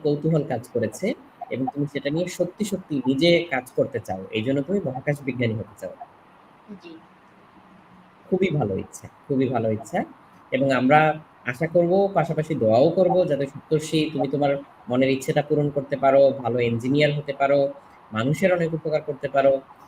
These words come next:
Speaker 1: এবং হিশাম, তুমিও যাতে মহাকাশ বিজ্ঞানী হয়ে নতুন নতুন জিনিস আবিষ্কার করতে পারো, যে জিনিসগুলো আমরা এখনো জানি না, নতুন জ্ঞান তৈরি করতে পারো।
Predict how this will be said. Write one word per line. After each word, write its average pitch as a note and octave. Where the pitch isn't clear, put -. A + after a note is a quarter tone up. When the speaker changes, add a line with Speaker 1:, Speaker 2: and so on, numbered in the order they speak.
Speaker 1:
এবং C3+
হিশাম, D3+
তুমিও D#3
যাতে D#3+
মহাকাশ C#3
বিজ্ঞানী D#3+
হয়ে D#3
নতুন B3
নতুন A3
জিনিস D#3+
আবিষ্কার C3
করতে A#2
পারো, C3+
যে C3+
জিনিসগুলো B2+
আমরা A#2+
এখনো C#3+
জানি G#2
না, F#2
নতুন D#3
জ্ঞান A2+
তৈরি D#3+
করতে B2+
পারো। F#2+